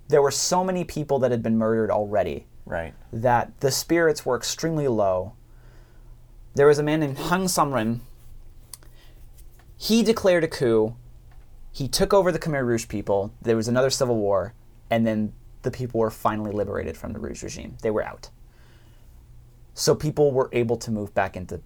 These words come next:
Speaker 1: Phnom Penh. The problem was, did anybody want to? You
Speaker 2: Right,
Speaker 1: know?
Speaker 2: yeah.
Speaker 1: Like, that city was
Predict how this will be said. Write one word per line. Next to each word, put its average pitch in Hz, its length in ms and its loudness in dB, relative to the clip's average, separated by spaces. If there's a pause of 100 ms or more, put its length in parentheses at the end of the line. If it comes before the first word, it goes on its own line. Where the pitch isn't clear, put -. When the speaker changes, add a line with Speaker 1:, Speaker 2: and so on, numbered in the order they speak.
(180)
Speaker 1:
Phnom 85 200 -4
Penh. - 260 -14 (480)
The - 100 -4
problem 247 340 4
was, 123 360 4
did 123 280 -2
anybody 139 340 2
want 110 360 -2
to? - 100 -10
You - 140 -10 (840)
Speaker 2:
Right, 104 120 4
Speaker 1:
know? 107 280 0 (100)
Speaker 2:
yeah. 107 320 2
Speaker 1:
Like, 95 200 -8 (140)
that 143 200 2
city 139 600 0 (220)
was 113 640 2